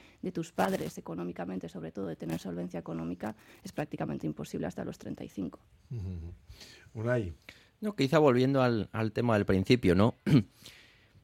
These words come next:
Speaker 3: Que quizá, eh, seguimos pensando, los que somos jóvenes, pero, pero bueno, ya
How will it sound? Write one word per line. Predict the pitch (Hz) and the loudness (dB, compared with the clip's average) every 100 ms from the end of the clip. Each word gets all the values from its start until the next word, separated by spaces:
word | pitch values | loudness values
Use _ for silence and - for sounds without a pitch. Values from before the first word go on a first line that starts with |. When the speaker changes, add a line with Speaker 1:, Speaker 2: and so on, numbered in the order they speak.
| _ _ - | _ _ -2
Speaker 3:
Que | 113 | 0
quizá, | - 117 147 151 151 | 2 6 8 10 8
eh, | - 120 120 120 - | 4 2 4 0 -4
seguimos | - 135 135 170 165 | 0 4 6 6 6
pensando, | - 156 143 175 165 131 113 - - - - - - - 50 - - - - - - - - - - - - | 6 6 8 8 10 6 6 0 -12 -14 -16 -12 -12 -10 -2 -2 -2 -10 -18 -14 -12 -14 -16 -18 -18 -16 -4
los | 107 107 | -2 0
que | 107 | 2
somos | 131 127 | 4 4
jóvenes, | 123 143 135 117 - | 8 10 10 8 6
pero, | 104 95 85 90 - - - - - _ | 8 8 6 0 -6 -8 -8 -20 -20 _
pero | 95 98 | 0 6
bueno, | 123 107 | 8 8
ya | 98 110 | 6 4